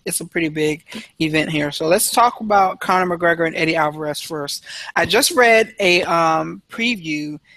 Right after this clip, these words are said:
that gave McGregor the victory by first round knockout. And you know what? I am not surprised with that. Um, Alvarez gets hit. He gets hit a lot early. And,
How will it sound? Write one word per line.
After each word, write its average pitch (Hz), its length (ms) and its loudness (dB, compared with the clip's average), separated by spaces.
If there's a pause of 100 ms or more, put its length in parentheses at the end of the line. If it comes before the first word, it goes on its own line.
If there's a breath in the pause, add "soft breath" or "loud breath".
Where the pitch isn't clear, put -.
(140 soft breath)
that 165 140 2
gave 170 480 2
McGregor 185 540 0
the 180 100 -4
victory 156 840 -6
by 156 340 0
first 175 320 -6
round 170 220 -4
knockout. 165 580 -2 (600 loud breath)
And 208 100 2
you 226 60 2
know 254 160 4
what? 262 260 4 (180)
I 233 180 2
am 196 260 0
not 202 340 2 (260)
surprised 180 640 0
with 156 140 -16
that. 156 260 -8 (100)
Um, 156 640 -2 (640)
Alvarez 180 420 2
gets 175 260 -6
hit. 226 340 2 (280 loud breath)
He 185 140 -6
gets 175 220 0
hit 202 180 0
a 190 80 2
lot 170 300 0
early. 285 520 -2 (320 soft breath)
And, 196 540 0